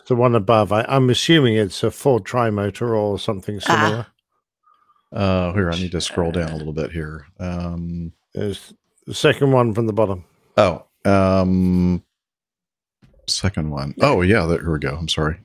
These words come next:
Speaker 2: Oh,
Speaker 3: Oh,
Speaker 2: yeah, yeah,
Speaker 3: yeah.
Speaker 2: yeah. That's what that is.
Speaker 3: Wonder if that's a, is that a trimotor?
Speaker 2: That's, yeah.
Speaker 1: Well,
Speaker 3: I
Speaker 1: that's,
Speaker 3: can't
Speaker 1: that's
Speaker 3: tell.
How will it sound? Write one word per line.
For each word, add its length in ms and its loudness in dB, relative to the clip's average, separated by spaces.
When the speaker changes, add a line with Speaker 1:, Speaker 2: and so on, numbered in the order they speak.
Speaker 2:
Oh, 140 4
Speaker 3:
Oh, 20 0
Speaker 2:
yeah, 60 4
yeah, 320 4
Speaker 3:
yeah. 40 4
Speaker 2:
yeah. 200 0
That's 200 2
what 140 -6
that 120 4
is. 320 0
Speaker 3:
Wonder 160 6
if 60 4
that's 200 0
a, 180 4
is 80 4
that 120 4
a 60 2
trimotor? 600 2
Speaker 2:
That's, 380 -2
yeah. 200 0
Speaker 1:
Well, 100 0
Speaker 3:
I 40 4
Speaker 1:
that's, 100 2
Speaker 3:
can't 180 2
Speaker 1:
that's 120 2
Speaker 3:
tell. 80 4